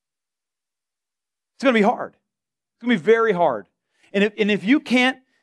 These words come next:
um, manage your life here without being on the front line, and you go there to be on the front line, it's not like it's gonna all of a sudden clean up when the enemy puts his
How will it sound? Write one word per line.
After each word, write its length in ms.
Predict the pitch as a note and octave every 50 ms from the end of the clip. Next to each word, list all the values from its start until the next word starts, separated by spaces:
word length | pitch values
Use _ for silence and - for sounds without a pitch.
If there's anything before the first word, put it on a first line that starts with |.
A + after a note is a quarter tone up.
| _ -
um, 240 | F#3 F3+ E3+ F3 F3 -
manage 500 | F#3+ E3 F3 F#3+ G3+ G#3+ A3 A3+ A3 D#3+
your 160 | F3+ A3+ A3
life 400 | G#3+ G#3 G#3 G3+ G3 F#3 - - _ _
here 720 | _ - - - G#3 G#3 G#3 A3+ A#3+ B3+ C4+ C4+ C4+ C4 C4 _ _ _ _ _ _ _ _
without 480 | D3 D#3 D#3 - E3 F3+ G#3+ A3+ A3+
being 200 | F#3 A#3 A#3 A#3
on 100 | A#3 A#3
the 80 | A3+ A3
front 300 | - - A#3 A#3 B3 A#3+
line, 480 | A3 A3 A3+ A#3 B3+ C4+ C4+ C4+ A#3 - _ _ _ _ _ _ _ _
and 160 | D#3+ E3 E3
you 140 | F#3 A3 F#3
go 420 | D#3 A3 G#3+ G#3 G3 F#3+ G3 - E3 C3+ A#2+
there 440 | F3 F3+ G3 G#3+ A#3 A#3+ B3 C4+ C4
to 140 | - G#3 F3+
be 320 | - - F3+ G3+ A#3 C4
on 260 | C#4+ C4 C4+ C#4+ C#4
the 100 | C4+ C4
front 280 | - - C4 C4+ C#4 C#4
line, 460 | B3+ B3+ C4 C#4 C#4+ D#4 E4 D#4+ C4+ - _ _ _ _ _ _ _ _ _ _ _ _ _ _ _ _ _ _ _ _ _ _ _ _ _ _ _ -
it's 140 | F3+ F3
not 120 | A3+ C4+ D#4
like 160 | C#4 A#3+ A3
it's 80 | G#3+ -
gonna 120 | A3 G#3
all 180 | G3+ G3+ A3+ A3
of 60 | F#3+
a 40 | E3+
sudden 240 | G#3+ G#3 E3+ E3
clean 260 | - - G3+ G3 F3+ G3
up 220 | G#3 E3 - -
when 220 | - D#3+ F3 F#3 F3
the 120 | F#3 -
enemy 300 | G3 F#3+ G3+ G3 F3 E3+
puts 240 | E3+ - F#3+ F3 -
his 140 | D#3+ D3